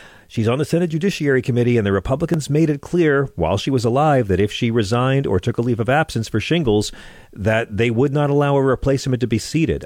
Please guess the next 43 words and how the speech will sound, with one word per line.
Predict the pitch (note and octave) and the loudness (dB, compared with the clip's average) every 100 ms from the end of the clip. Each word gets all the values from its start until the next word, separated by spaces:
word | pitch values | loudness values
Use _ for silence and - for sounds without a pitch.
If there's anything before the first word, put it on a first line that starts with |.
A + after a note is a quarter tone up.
| _ | _
I | A2 | -2
actually | C#3+ D3 - C#3 B2+ | 0 0 0 0 0
feel | - C#3+ | 0 2
like | C#3 B2 A#2 - | 2 2 -2 -6
for | A#2+ | -4
all | A2+ A#2+ | 0 -2
of | C#3 | 0
her | C3+ | 0
infirmity, | A2+ G#2 B2+ C#3 D3+ E3 D#3+ - - | 0 0 -2 0 -2 -2 -6 -16 -20
she | - A#2+ | -8 -6
had | - B2+ C3+ | -2 -2 0
the | B2 | 2
agency | A#2 B2 C3+ - D3 | 2 0 -4 -2 -2
and | C#3 | 0
she | G#2 | 0
made | G#2+ B2 | 2 0
the | |
choice | - C#3 C#3 - | 0 2 0 0
to | |
keep | G2+ G2 | -4 -4
coming | - G#2+ C#3 | -2 -2 -2
into | C3+ B2+ | -2 0
work | A2 A2 - | 2 0 -2
while | - F2+ G2 B2 | -8 -2 2 2
she | C#3 B2 | 0 -2
was | F#2 E2 | -2 -2
dying | D#2 - G2+ B2 C#3 C#3 | -4 0 2 2 0 0
with | F#2 - | -2 -2
dementia | F2+ F#2 A#2+ - C3 | -2 0 -2 0 -2
and | G#2+ G#2 | -2 -6
shingles | - D3 A2 D#2 E2+ - - - - - - | -4 -2 -2 -4 -6 -10 -16 -20 -20 -8 -4
because | A2 B2 A#2 A2+ - | -2 0 0 0 -6
she | - C3 | -2 0
wanted | G#2 G2 G#2 A2+ | 0 0 0 -2
to | C3+ | -4
get | A2 G2 A#2 - - | -2 -2 -2 -6 -8
more | G2 G2 G#2+ | -2 0 0
Joe | G2+ G#2+ G#2 | 0 0 0
Biden | F2+ F2+ G2 A2 G#2 - _ | 2 0 0 -2 -4 -8 _
judges | - G2 F#2 G#2+ G#2+ - - | -6 -4 -2 -2 -4 -10 -8
approved. | A#2 - D#3+ D#3+ C#2 - - - | -8 -2 0 0 -4 -14 -12 -4
I | |
mean, | G#2+ G#2 G#2 | -2 -2 -4